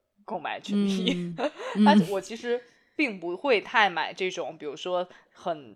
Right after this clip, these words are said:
Speaker 1: 大包的什么湿纸巾，
Speaker 2: 嗯，就我们之前
Speaker 1: 一下有什么
Speaker 2: 吐槽的那种。
Speaker 1: 二十几包啊，三十几包啊，
Speaker 2: 嗯。
Speaker 1: 就是我真的用不完的那种。
Speaker 2: 嗯。
Speaker 1: 我也会告诉自己不要买那些，就是比如说非常多人买的那种烧鸡，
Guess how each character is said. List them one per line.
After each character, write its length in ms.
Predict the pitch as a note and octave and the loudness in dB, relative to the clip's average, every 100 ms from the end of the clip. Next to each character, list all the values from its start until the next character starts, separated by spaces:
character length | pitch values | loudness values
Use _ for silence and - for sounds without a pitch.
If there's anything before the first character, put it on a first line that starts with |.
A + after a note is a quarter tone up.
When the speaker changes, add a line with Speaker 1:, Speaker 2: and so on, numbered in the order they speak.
| - | 2
Speaker 1:
大 260 | B3 F#3 | 2 4
包 400 | F#3 F#3 F#3+ F#3+ | 2 4 4 4
的 280 | F#3+ D#3+ C#3+ | 2 2 0
什 120 | - | -6
么 120 | D3+ | -12
湿 280 | E3+ - A#3 | -10 -8 -8
纸 200 | G#3 E3 | -10 -8
巾， 180 | F3+ F3+ | -6 -2
Speaker 2:
嗯， 40 | |
就 120 | G#3+ G#3+ | 2 4
我 60 | |
们 120 | G3 | 6
之 120 | G3 G3+ | 8 8
前 20 | |
Speaker 1:
一 20 | |
下 120 | A3 | 6
有 140 | A3 G#3 | 4 4
什 40 | |
么 160 | G3+ C4+ | 12 12
Speaker 2:
吐 80 | |
槽 220 | G#3 E3 E3 | 12 6 4
的 100 | F#3+ | 2
那 80 | |
种。 100 | F#3 | 6
Speaker 1:
二 60 | G3+ | 8
十 20 | |
几 60 | G#3 | 10
包 20 | |
啊， 220 | G#3 F#3+ | 10 8
三 240 | A3+ A3 A#3+ | 6 2 2
十 140 | A3+ | -2
几 140 | - E3 | -6 -2
包 260 | F#3 F#3+ | 4 8
啊， 260 | G3 F#3 F#3 | 12 12 10
Speaker 2:
嗯。 60 | |
Speaker 1:
就 100 | E3+ | 8
是 220 | E3+ F#3+ F#3 - - | -2 -4 -6 -14 -8
我 120 | F3+ | -2
真 140 | F#3 | 4
的 80 | A#3 | 4
用 180 | A#3 A3+ | 4 0
不 120 | A#3 | 0
完 280 | G3+ C3 C#3+ | 2 4 2
的 80 | E3+ | -2
那 220 | F#3+ F#3+ | -2 -4
种。 220 | E3+ - - | -6 -12 -2
Speaker 2:
嗯。 340 | F#3 F#3 F3 | 2 4 4
Speaker 1:
我 140 | E3+ A#3 | 4 2
也 200 | C#4+ F3 C3 _ _ _ | 4 0 -2 _ _ _
会 300 | C#4 A#3 G3 | 2 2 4
告 200 | B3 A3 | 4 4
诉 140 | G3+ | 2
自 160 | F3+ F#3+ | -12 -12
己 180 | D3+ | -12
不 180 | - - | -12 2
要 200 | F3+ G3+ | 8 8
买 240 | F3 C#3+ - | 6 0 -2
那 220 | F3 E3+ | -8 -8
些， 440 | - E3+ F3 F3 | -10 -2 0 0
就 140 | E3+ F3 | 0 -10
是 140 | E3 | -12
比 100 | D3 | -12
如 140 | G#2+ | -12
说 360 | C#3+ F#3 F3+ F3+ _ _ _ _ | -8 -2 0 0 _ _ _ _
非 120 | - | 0
常 160 | - F#3+ | 2 2
多 160 | G3+ G3 | 2 -2
人 100 | F3+ | 0
买 220 | F3 C3+ | -2 -4
的 100 | D#3 | -8
那 80 | F3+ | -10
种 80 | |
烧 300 | E3 A3+ G#3+ | 0 6 6
鸡， 460 | A3 G#3 G#3+ A3+ A#3 | 6 -2 -2 -2 -2